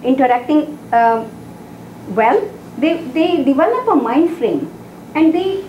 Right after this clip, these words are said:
come to develop a mind frame that also makes you assess policies as beneficial. So, so there is a bilateral, uh, correlation that I have found in my study, that, uh, uh, assessing of policies as beneficial,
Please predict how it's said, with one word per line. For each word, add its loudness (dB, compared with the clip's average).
come 2
to 2
develop 2
a 4
mind 2
frame 2
that 0
also 0
makes 2
you 0
assess 0
policies 0
as -2
beneficial. -2
So, -2
so 0
there 2
is 2
a 2
bilateral, 0
uh, -2
correlation 2
that 0
I 0
have -8
found 0
in 2
my 2
study, 0
that, 0
uh, 2
uh, 0
assessing 2
of -2
policies 0
as 0
beneficial, 0